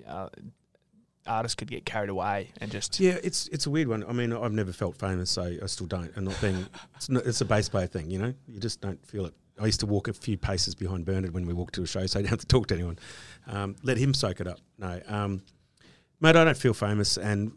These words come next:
Speaker 2: I think we're, we weren't that band that was, we're not going to, we weren't going to, um, you know, catwalk shows, and, you know, we're not in the New Weekly. We, we've never been that sort of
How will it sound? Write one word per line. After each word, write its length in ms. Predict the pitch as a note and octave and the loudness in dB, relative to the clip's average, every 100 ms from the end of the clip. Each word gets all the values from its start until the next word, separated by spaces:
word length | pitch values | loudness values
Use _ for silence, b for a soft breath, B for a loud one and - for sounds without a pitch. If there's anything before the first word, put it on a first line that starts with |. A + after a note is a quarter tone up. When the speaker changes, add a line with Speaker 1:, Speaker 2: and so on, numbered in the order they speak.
| - | -8
Speaker 2:
I 60 | |
think 240 | G#2+ D#3 - | -2 0 0
we're, 300 | A#2 G2 F2+ - _ _ | 2 2 2 -6 _ _
we 140 | A2+ A#2+ | -4 -2
weren't 340 | C3+ D3 D3+ | 0 0 0
that 220 | B2 - | -6 -6
band 380 | - F2 A#2+ D#3 - | -6 -4 -4 -6 -12
that 160 | - G#2+ | -10 -4
was, 280 | G2 F2 - _ - | -4 -4 -10 _ -4
we're 80 | |
not 140 | A2 G2+ | -4 -2
going 180 | G#2 F#2 | -4 -4
to, 180 | F#2 E2 - _ _ _ | -4 -8 -10 _ _ _
we 80 | G2 | -16
weren't 180 | G#2+ G2+ | -12 -8
going 200 | G2 F2+ | -4 -4
to, 340 | - F2+ E2+ D#2+ - | -4 -4 -6 -8 -12
um, 220 | F2 D#2+ D2+ _ _ _ _ _ _ _ _ _ _ _ | -10 -10 -12 _ _ _ _ _ _ _ _ _ _ _
you 60 | F#2+ | -16
know, 240 | E2 D#2+ - | -12 -12 -4
catwalk 460 | - G#2 F#2+ F#2 - | 0 0 0 -2 -2
shows, 480 | F#2 F2 E2+ E2+ | 0 0 0 -2
and, 220 | F2 E2 A#2+ | -4 -4 -2
you 100 | G2 | 0
know, 120 | G2 | 2
we're 80 | G#2 | 2
not 120 | G#2 | 0
in 80 | G2+ | -2
the 160 | E2+ D2+ _ _ _ _ _ _ _ _ _ - - | -4 -6 _ _ _ _ _ _ _ _ _ -20 -14
New 160 | A2 F#2+ | -6 -2
Weekly. 480 | F#2+ F#2 G#2 F#2 F2+ _ _ | -2 -2 -2 -2 -4 _ _
We, 240 | G2+ G#2+ G#2+ | -4 -2 -2
we've 100 | A2 | -2
never 220 | G#2+ G#2+ | -2 0
been 360 | F#2+ F#2 F2+ F2 - | -2 -2 -2 -6 -12
that 160 | - - | -14 -8
sort 220 | - F#2+ | -4 -4
of 100 | E2+ | -6